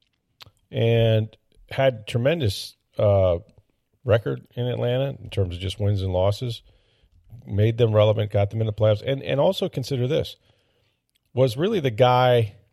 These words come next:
that more or less replaced Michael Vick, which was hard to do in Atlanta, 'cause Michael Vick was, you know, like, the Michael Vick experience. It was phenomenal, especially in that city.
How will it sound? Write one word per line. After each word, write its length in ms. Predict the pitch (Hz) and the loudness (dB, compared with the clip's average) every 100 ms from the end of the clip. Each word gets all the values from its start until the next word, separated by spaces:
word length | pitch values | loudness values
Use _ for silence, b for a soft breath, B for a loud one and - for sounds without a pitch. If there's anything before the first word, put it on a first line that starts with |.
| _ | _
that 160 | 123 117 | -2 -2
more 180 | 117 120 | 0 2
or 60 | |
less 300 | 117 113 - | 4 2 0
replaced 500 | 104 - - 120 107 | -4 -4 -2 -2 -2
Michael 300 | 107 107 92 | -4 -2 -2
Vick, 260 | 85 110 104 | -2 -2 -2
which 140 | 95 | -10
was 100 | 90 | -10
hard 400 | - - 131 143 | -12 0 2 2
to 100 | 110 | 0
do 300 | 95 95 78 - _ b b b b b b _ | -4 -4 -6 -10 _ b b b b b b _
in 160 | 131 92 | -4 -2
Atlanta, 400 | - 90 80 - | -2 -6 -8 -10
'cause 160 | - 90 | -8 -4
Michael 280 | 104 113 90 | -2 0 0
Vick 240 | 92 - | -2 -2
was, 460 | 87 82 73 - - _ _ _ | -4 -4 -4 -10 -20 _ _ _
you 100 | - | -16
know, 120 | 71 - _ _ _ _ _ _ _ - | -16 -16 _ _ _ _ _ _ _ -16
like, 140 | - _ - | -16 _ -14
the 120 | 92 | -6
Michael 280 | 90 90 80 | -2 -2 -2
Vick 220 | 92 - | -4 -6
experience. 480 | - - 117 87 - | -10 -6 -4 -4 -6
It 100 | - | -12
was 120 | - | -12
phenomenal, 640 | - 82 90 101 78 64 - | -10 -8 -4 -4 -4 -10 -8
especially 360 | - 107 95 | -2 -2 -2
in 40 | 85 | -6
that 200 | 90 98 | -6 -6
city. 320 | - - | -8 -12